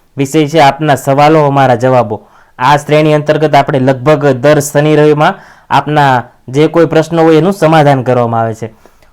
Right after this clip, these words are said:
અને આજ એક એવો જ મહત્વનો પ્રશ્ન છે, જમીનમાં નામ સુધારો કઈ રીતે થઈ શકે? આ પ્રશ્નનો ઉત્તર પણ મેળવીશું અને આપના બીજા અન્ય સવાલો છે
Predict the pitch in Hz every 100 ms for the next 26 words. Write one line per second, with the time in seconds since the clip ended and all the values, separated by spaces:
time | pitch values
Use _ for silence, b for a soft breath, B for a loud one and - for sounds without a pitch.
0 | - 127 135 139 151 147 139 127 151 175
1 | 151 143 151 151 151 151 135 - 147 147
2 | 160 131 143 156 151 147 170 B B B
3 | B 123 147 165 151 151 156 147 135 143
4 | 135 123 120 127 120 120 110 110 - b
5 | b b b - 135 147 160 160 170 170
6 | 170 165 - 165 175 170 170 170 170 180
7 | 185 180 b b b 143 156 160 156 147
8 | - 143 170 160 147 151 156 175 165 -
9 | - - 165 185 175 170 165 165 165 160
10 | 165 143